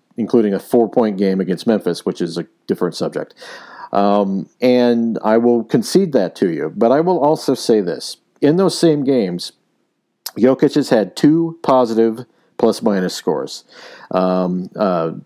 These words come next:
one of them was against, uh, the Brooklyn Nets, which he scored thirty-seven and had pulled down twenty-one rebounds and, and the, the Nuggets still <laughs> lost the game.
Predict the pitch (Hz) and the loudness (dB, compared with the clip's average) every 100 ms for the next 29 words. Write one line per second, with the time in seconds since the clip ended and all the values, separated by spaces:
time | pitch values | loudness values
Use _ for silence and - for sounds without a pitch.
0 | _ _ 110 98 113 117 120 127 123 117 | _ _ -8 0 2 4 2 0 0 0
1 | 104 98 113 101 - - 98 95 92 90 | 0 0 0 0 -8 -2 0 2 0 0
2 | 87 87 107 110 120 107 104 90 117 - | -2 -2 -2 0 0 2 0 0 -4 -6
3 | - - _ - - - - - - 120 | -10 -14 _ -20 -20 -20 -20 -8 2 2
4 | 156 135 - 196 180 - 190 190 - 175 | 2 -2 2 0 0 2 2 2 0 2
5 | 165 165 170 127 120 127 123 - 143 139 | 2 0 0 0 2 0 0 0 0 0
6 | 127 147 135 117 120 143 113 95 90 98 | 0 0 2 2 2 2 2 0 -2 -6
7 | - 107 104 101 104 95 104 95 95 92 | -2 0 0 0 -2 -2 -2 -2 -4 -8
8 | _ _ _ - 113 104 95 107 107 113 | _ _ _ -4 -2 -2 -4 0 2 2
9 | 107 107 - - - - 98 71 - - | 0 -2 -6 -14 -12 -6 -4 -4 -6 -8
10 | - 170 113 | -2 0 0